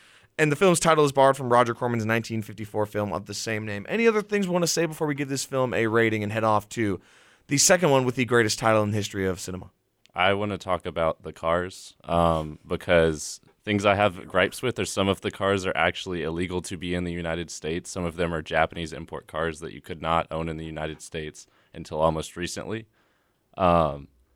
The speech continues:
Speaker 2: so that's kinda funny, but also just the cars themselves are very reminiscent of the early two thousands car scene where they just are goofy, like,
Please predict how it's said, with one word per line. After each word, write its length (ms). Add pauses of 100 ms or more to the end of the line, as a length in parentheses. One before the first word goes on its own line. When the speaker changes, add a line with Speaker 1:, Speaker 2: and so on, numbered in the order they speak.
(120)
Speaker 2:
so 140
that's 180
kinda 220
funny, 280
but 160
also 460
just 240
the 80
cars 320
themselves 520
are 80
very 260
reminiscent 680
of 160
the 100
early 240
two 140
thousands 680
car 280
scene 360
where 100
they 120
just 220
are 100 (120)
goofy, 500
like, 340